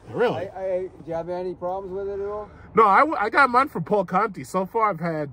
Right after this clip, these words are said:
Speaker 2: No,
Speaker 1: no
Speaker 2: yeah, but if you got problems, you got problems. Don't matter where you buy it.
Speaker 1: Yeah, I, I had, I didn't have any issues buying from them, with, you know, exception of, um, I ordered a Sport three and it never showed up, so I ended up taking a Luxury three with the same specs,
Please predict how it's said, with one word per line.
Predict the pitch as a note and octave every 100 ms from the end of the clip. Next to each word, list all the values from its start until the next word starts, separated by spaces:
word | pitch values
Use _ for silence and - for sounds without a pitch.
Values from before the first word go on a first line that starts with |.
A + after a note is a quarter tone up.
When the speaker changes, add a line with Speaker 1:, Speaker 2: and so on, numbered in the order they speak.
| A2+
Speaker 2:
No, | F3 E3
Speaker 1:
no | C#3+ F#3 D#3+
Speaker 2:
yeah, |
but | C#3+ C#3
if | C#3 B2+
you | D3
got | D#3+ -
problems, | D#3+ D3+ C#3
you |
got | C3 B2+
problems. | D3 C#3
Don't | C3 E3
matter | E3 D3
where | D3
you | D3+
buy | C3 D#3+ D3
it. | B2+ A2+
Speaker 1:
Yeah, | F3+ F#3+ C#3+ -
I, | D#3 F#3
I | D#3+
had, | F#3 F#3+
I | D#3
didn't | E3+ F#3
have | F3 E3+
any | E3+ D#3+
issues | E3 D#3+ B2+
buying | D3 F3+ G#3 D#3+
from | E3 C#3+
them, | D3 C#3+
with, | C#3+ C#3
you | -
know, | D#3 C3
exception | A#2+ - D#3 - D3+
of, | C#3 A#2+
um, | C3 A#2+ A2+
I | A2+
ordered | C3 D#3 D#3+ E3 D3+
a | C3
Sport | - - E3+ C#3+ -
three | E3 F3+
and | D3+
it | A#2+
never | B2 D3 C3+
showed | A#2+ D3 B2
up, | D3+ -
so | C3+
I |
ended | C3 C3+
up | B2+
taking | D#3 C#3 C3
a |
Luxury | A2+ D3 C3+ C3+
three | A#2+ C3+
with | A#2
the | A#2+
same | - C3+ A2+
specs, | - D#3 C3+ -